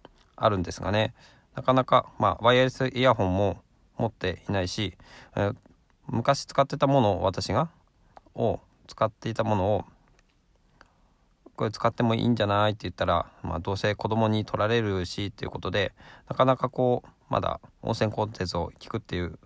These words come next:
ところまで行ってないんですよね。で、そんな中で私は、まあ、音声コンテンツを聞いていて、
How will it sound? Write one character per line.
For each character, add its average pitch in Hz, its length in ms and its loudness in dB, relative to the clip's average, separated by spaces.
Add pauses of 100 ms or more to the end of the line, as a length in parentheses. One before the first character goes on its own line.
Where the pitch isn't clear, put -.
(120)
と - 80 -16
こ 107 100 -2
ろ 98 60 0
ま 85 80 0
で 85 60 -6
行 87 100 -8
っ - 20 -20
て 98 60 -4
な 98 80 0
い 90 60 0
ん 80 40 -4
で - 60 -10
す - 80 -14
よ 85 60 -10
ね。 87 160 -6 (760)
で、 127 260 2 (1500)
そ 139 400 -2
ん 139 160 2
な 135 160 8
中 139 320 4
で 90 220 0
私 127 600 0
は、 151 220 10
ま 123 140 2
あ、 - 20 4
音 107 180 4
声 113 140 -2
コ 123 160 4
ン 113 60 -2
テ - 80 -10
ン 101 40 -10
ツ - 60 -6
を 87 80 -4
聞 101 120 -8
い 98 60 -8
て 98 140 -4
い 92 80 -4
て、 127 320 4